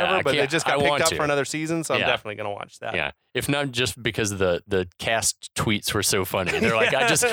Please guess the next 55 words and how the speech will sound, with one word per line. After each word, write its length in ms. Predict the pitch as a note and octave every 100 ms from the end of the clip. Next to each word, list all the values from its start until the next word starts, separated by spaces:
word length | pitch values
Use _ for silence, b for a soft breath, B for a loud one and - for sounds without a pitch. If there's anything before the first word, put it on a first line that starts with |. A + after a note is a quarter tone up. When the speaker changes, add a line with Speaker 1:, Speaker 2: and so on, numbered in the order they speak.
| F#3+
Speaker 2:
I 60 | -
just 160 | D#3+ F#3+
got 160 | D#3+
back 180 | D#3 E3
from 140 | C#3+
taking 260 | B2+ D#3 C#3+
my 140 | B2
son 300 | B2 E3+ D#3
to 80 | B2
school. 340 | - D#3+ D3 A2
Did 160 | G#2
we 140 | A#2+ G#3
get 180 | E3 -
picked 300 | G#3 E3+ E3
up 140 | D#3
for 100 | D#3
another 300 | C#3+ D3+ C#3
season?" 400 | C#3+ D3+ E3 E3 B B B B
So 380 | - - A#2+ G#2+
good. 100 | G#2
Speaker 1:
Uh, 260 | F3 D#3 A#2 - B
but 280 | F3 F#3+ F#3+
we, 220 | G3 A3
we 360 | G#3+ G#3 G3+ G3
are, 200 | F#3+ F3+
uh, 300 | E3 D#3 D3 - -
Speaker 2:
We 120 | A3
digress. 500 | F#3+ C#3+ B2 G2 -
Speaker 1:
we 60 | -
digress. 400 | A3 D3 A3 -
Speaker 2:
<laughs> 200 | A3+ -
Speaker 1:
We're 120 | G3
not 120 | F3+
here 120 | G#3
to 80 | A3+
talk 200 | G3+ G3
about 320 | G3 F#3 F3+
Con 320 | E3 F3 E3 E3+
Air, 240 | E3 D#3+
the, 140 | D3+ C#3+
Speaker 2:
Or 120 | A#2+
Speaker 1:
the, 60 |
Speaker 2:
Taika. 260 | C#3 B2+ B2
Speaker 1:
the 220 | C3 B2
hair 280 | E3+ F#3 F3+
dryer, 560 | C#3 B2 A2+ A2 A2 A2+ _ _
the 100 | C3
Speaker 2:
Yeah. 100 | G#2
Speaker 1:
blow 180 | A#2+ D#3
dryer 380 | C#3 C3 A#2+ A2+
brand. 320 | A2 A2 A2 -
Speaker 2:
<laughs> 1000 | - B2 - D#3+ - F3+ - G#3+ - G3+
Speaker 1:
We 140 | D#3+ G3
are 120 | F3+
here 500 | - F3+ F#3+ G3+